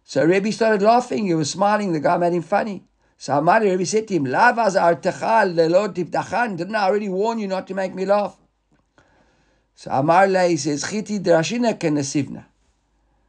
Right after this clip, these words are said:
Right, so what's he, uh, he, he says to, he says to him over here,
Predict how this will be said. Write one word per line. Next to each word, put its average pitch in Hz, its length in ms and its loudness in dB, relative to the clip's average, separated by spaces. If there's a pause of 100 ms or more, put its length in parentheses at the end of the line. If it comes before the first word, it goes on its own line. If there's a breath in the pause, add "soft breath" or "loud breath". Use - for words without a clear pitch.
(560)
Right, 160 280 -4
so 135 140 -6
what's 160 300 -4
he, 151 280 0
uh, 123 360 2
he, 135 180 -6
he 135 180 -6
says 151 340 -6
to, 151 100 -6
he 147 140 -4
says 147 280 -6
to - 120 -6
him 135 120 -2
over 123 220 0
here, 160 420 2